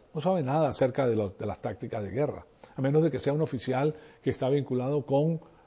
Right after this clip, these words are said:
eh, eh, este famoso universidad que se llama West Point, donde entrenan a todos los militares más altos de los Estados Unidos. Pero uno, una persona normal, pues, no va a tener ese entrenamiento. Más que todo son cosas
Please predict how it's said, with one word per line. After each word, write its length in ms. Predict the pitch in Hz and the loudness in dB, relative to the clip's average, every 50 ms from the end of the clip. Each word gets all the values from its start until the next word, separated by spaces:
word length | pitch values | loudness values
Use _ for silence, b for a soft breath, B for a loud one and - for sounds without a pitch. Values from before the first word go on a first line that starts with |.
| _ - | _ -6
eh, 440 | 127 113 104 98 95 90 - - - | -4 -4 -2 -4 -4 -6 -8 -12 -12
eh, 300 | - - 101 95 92 87 90 - - | -10 -8 -8 -8 -8 -10 -12 -10 -8
este 240 | - 107 - - 147 | -8 -8 -2 -2 -2
famoso 760 | - 123 113 117 120 135 127 - 151 151 135 123 110 98 92 92 b b b b b b b b b _ | -2 0 -2 -2 -2 -4 0 2 4 4 4 4 2 0 -4 -8 b b b b b b b b b _
universidad 840 | - 127 127 123 117 107 104 - 117 113 113 120 127 135 135 131 - - - - | -4 -2 0 0 0 -2 -2 -2 0 2 4 4 4 2 0 -4 -10 -18 -10 -8
que 80 | - | -4
se 120 | - - 123 | -2 0 0
llama 140 | 127 135 | 2 2
West 300 | 127 113 135 139 - - | 4 4 4 4 2 0
Point, 300 | - - 143 127 113 101 | 2 2 2 2 2 0
donde 180 | 87 107 107 107 | -2 -4 -4 -4
entrenan 400 | 104 98 - 120 120 131 131 127 | -2 0 0 0 0 0 0 -2
a 120 | 113 - | -2 -2
todos 160 | - 120 120 131 | 0 0 0 0
los 100 | 127 117 | 0 -2
militares 380 | 120 110 101 113 113 117 120 | -4 -4 -4 -4 -4 -4 -4
más 180 | 120 120 107 - | -4 -4 -2 -2
altos 260 | 120 113 107 113 113 | -2 -2 -2 -2 -2
de 60 | 110 | -2
los 100 | 104 98 | -4 -4
Estados 280 | 92 - 110 107 101 98 | -6 -4 -4 -4 -4 -4
Unidos. 260 | 123 151 151 - - b b b b b b b b | -2 -2 -2 -4 -6 b b b b b b b b
Pero 220 | - 160 160 165 | 6 8 10 10
uno, 260 | 156 151 160 190 214 226 | 10 8 8 8 6 6
una 380 | 220 - - 156 165 180 185 | 4 4 2 2 2 2 2
persona 300 | - 151 - - 165 170 | 0 0 -2 0 0 2
normal, 360 | 170 160 135 131 139 151 156 | 2 2 2 4 4 4 4
pues, 160 | 147 - 139 123 | 4 2 0 0
no 100 | 135 131 | 0 0
va 120 | 135 139 | 0 0
a 20 | |
tener 400 | 131 127 - - 135 127 127 120 | -2 -4 -4 -4 -2 0 0 0
ese 140 | 123 - - | -2 -2 -4
entrenamiento. 500 | 127 - 120 110 110 107 113 113 113 135 | -4 -4 -4 -4 -2 -4 -4 -2 -2 -2
Más 180 | 127 131 135 - | -2 -2 -2 -2
que 120 | - 147 | -4 -2
todo 200 | 139 147 151 151 | 0 2 2 2
son 180 | 139 - 147 131 | 0 -2 -6 -4
cosas 340 | 127 147 135 - 151 143 | -2 -2 -2 -2 -2 -4